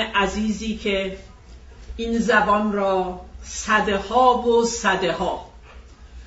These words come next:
چون دری گرانبها در آغوش گرم خود پاس داشته، آن را پرورده،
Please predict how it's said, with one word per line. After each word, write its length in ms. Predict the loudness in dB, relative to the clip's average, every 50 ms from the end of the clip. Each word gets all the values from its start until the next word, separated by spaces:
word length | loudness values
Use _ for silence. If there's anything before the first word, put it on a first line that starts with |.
| -20 -20 -20 -20 -18
چون 460 | -6 -2 0 2 2 2 2 0 0 6
دری 580 | 8 8 8 8 6 4 2 2 4 2 2
گرانبها 920 | 0 0 0 2 2 4 2 2 0 -2 -4 -4 -4 -2 -2 -2 -2 -4 -10 -16 -18 -20 -20 -20 -20 -20 -20 -20 -20 -20 -20 -20 -20 -20 -20 -12 2
در 300 | 6 8 8 8 6 4
آغوش 720 | 6 6 8 8 6 4 2 0 -2 0 0 -2 -2 -2 0 2 2 2 2 0 4 8
گرم 400 | 10 10 10 10 6 4 4 2
خود 340 | 6 6 6 4 4 -2
پاس 460 | 0 2 6 6 6 6 4 0 0 2
داشته، 600 | 2 2 2 0 -2 -2 0 0 0 0 -2 -8 -10 -14 -18 -18 -18 -18 -18 -20 -20 -20 -20 -20 -20 -20 -20 -20 -20 -6 2
آن 260 | 4 4 6 6 6
را 260 | 6 8 8 8 8
پرورده، 1080 | 6 2 6 8 8 8 8 4 2 2 2 2 0 0 0 0 2 2 0 -2 -4